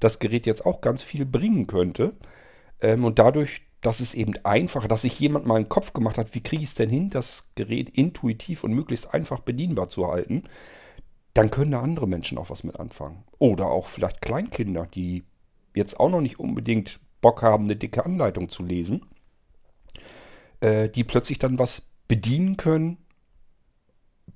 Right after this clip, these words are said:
einfach nur, weil's besonders einfach gehalten ist. <coughs>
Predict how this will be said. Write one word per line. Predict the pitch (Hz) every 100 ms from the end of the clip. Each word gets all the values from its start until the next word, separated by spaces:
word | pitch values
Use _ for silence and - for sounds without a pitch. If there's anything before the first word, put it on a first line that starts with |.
| -
einfach | 135 175 143
nur, | 143 135
weil's | 127 127 -
besonders | 117 117 135 127
einfach | 123 123 117
gehalten | - 117 - - 92
ist. | - - - - - - - - - - - - -
<coughs> | - - - - - 440 - - - -